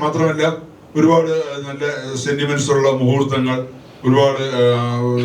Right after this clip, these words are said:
ഡ്രമാറ്റിക് ആയിട്ടുള്ള മുഹൂർത്തങ്ങളൊക്കെ, ആ, അഭിനയിക്കാൻ പറ്റി. ഒരുപാട് സീൻസ് ഒന്നുമില്ല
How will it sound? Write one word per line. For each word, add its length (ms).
ഡ്രമാറ്റിക് 460
ആയിട്ടുള്ള 320
മുഹൂർത്തങ്ങളൊക്കെ, 720
ആ, 60
അഭിനയിക്കാൻ 440
പറ്റി. 180
ഒരുപാട് 360
സീൻസ് 360
ഒന്നുമില്ല 320